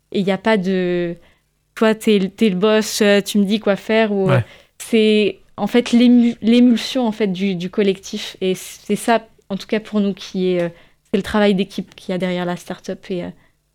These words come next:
Speaker 2: Ok. C'est, est-ce que c'est, euh, comment tu le vis, toi, ce, le fait de, que, que chacun puisse faire un petit peu de tout, que tout le monde soit un peu touche à tout ? Est-ce que, euh, c'est hyper, euh, bénéfique et ça permet de pas se lasser, de toujours faire quelque chose de nouveau ?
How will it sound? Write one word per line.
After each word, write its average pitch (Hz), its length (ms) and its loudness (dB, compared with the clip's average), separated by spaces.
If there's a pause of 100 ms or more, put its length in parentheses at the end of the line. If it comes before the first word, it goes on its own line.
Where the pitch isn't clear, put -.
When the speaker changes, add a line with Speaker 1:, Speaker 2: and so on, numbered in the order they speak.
(760)
Speaker 2:
Ok. 170 300 -4
C'est, - 220 -4
est-ce - 160 -4
que 233 80 -2
c'est, 135 380 2
euh, 120 60 2 (540)
comment 165 240 0
tu 190 140 -2
le 127 60 0
vis, 143 160 0
toi, 147 180 0
ce, 123 340 0
le 117 140 -2
fait 139 180 -2
de, 117 400 0
que, - 160 -20
que - 80 -2
chacun 160 320 0
puisse 156 240 -4
faire 151 220 0
un 127 80 0
petit 135 160 -10
peu 156 120 0
de 139 120 2
tout, 202 200 -4 (300)
que 120 360 2
tout 127 120 -4
le 139 60 4
monde 151 100 2
soit 131 140 0
un 120 40 0
peu 143 140 -2
touche - 220 -4
à 131 80 0
tout ? 220 160 -4
Est-ce - 160 -4
que, 165 80 0
euh, 143 160 2 (280)
c'est - 220 0
hyper, 147 300 2
euh, 127 160 2
bénéfique 131 520 0
et 175 60 0
ça 123 140 -2
permet 135 320 0
de 120 240 2
pas 139 160 0
se - 120 -2
lasser, 135 220 0
de 156 60 -4
toujours 151 240 -2
faire 147 100 0
quelque 131 80 -2
chose 139 160 -4
de 131 120 0
nouveau ? 131 340 0